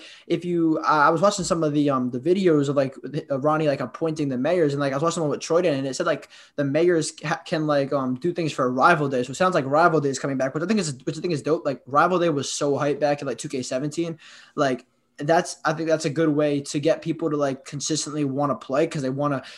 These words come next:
you know, like, support their affiliation, I guess. But, like, day-to-day, like, you know,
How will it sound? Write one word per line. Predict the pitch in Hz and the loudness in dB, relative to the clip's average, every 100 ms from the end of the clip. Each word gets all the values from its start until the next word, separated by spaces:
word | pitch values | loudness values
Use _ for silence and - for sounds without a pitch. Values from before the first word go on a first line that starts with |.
| - | -8
you | 147 | 0
know, | 135 | 0
like, | 110 | 0
support | - 117 165 151 - | -4 -6 -2 -2 0
their | 139 131 123 - - | -2 0 -2 -6 -12
affiliation, | 147 147 135 143 151 170 | -6 -4 0 -2 0 0
I | 165 | 0
guess. | 185 180 - - - | 0 -2 -10 -20 -8
But, | - 170 | 4 4
like, | 170 165 | 6 4
day-to-day, | 185 208 160 170 147 - _ | 6 4 6 6 6 0 _
like, | 151 127 - | -2 -2 -4
you | 147 | -4
know, | 131 117 | -4 -6